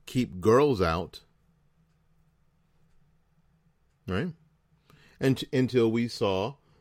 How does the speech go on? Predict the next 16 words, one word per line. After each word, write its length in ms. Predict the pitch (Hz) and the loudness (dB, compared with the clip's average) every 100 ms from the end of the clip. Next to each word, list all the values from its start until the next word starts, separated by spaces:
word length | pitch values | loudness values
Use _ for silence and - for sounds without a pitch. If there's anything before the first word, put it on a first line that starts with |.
| _ | _
that 80 | 113 | 0
there 180 | 98 107 | 4 6
were 200 | 101 98 - | 6 2 0
all-girl 960 | 104 113 131 131 107 98 92 92 113 - _ _ _ _ | 2 4 2 2 4 4 4 2 -2 -8 _ _ _ _
Boy 220 | - 123 147 | 0 0 2
Scout 360 | - 85 - | 0 -4 -4
troops. 400 | - 65 - - _ _ _ _ _ _ _ _ _ _ _ _ _ _ _ _ _ - | -10 -12 -14 -20 _ _ _ _ _ _ _ _ _ _ _ _ _ _ _ _ _ -8
Huh? 140 | 170 285 _ _ _ _ _ _ _ _ _ _ _ _ _ _ _ _ _ _ _ _ _ _ _ _ _ _ _ _ _ _ _ | -6 -6 _ _ _ _ _ _ _ _ _ _ _ _ _ _ _ _ _ _ _ _ _ _ _ _ _ _ _ _ _ _ _
And 260 | 123 127 123 | 2 4 4
then 360 | 107 87 110 160 _ _ _ _ _ _ _ - - | 4 2 -2 -6 _ _ _ _ _ _ _ -16 -8
this 380 | 95 107 - | 0 0 0
was, 360 | 104 98 95 92 - | 2 4 2 -2 -8
th-, 220 | 98 - | -6 -4
there 180 | 95 98 | -2 0
was 220 | 98 92 | 0 0
this 240 | 98 87 | -4 -4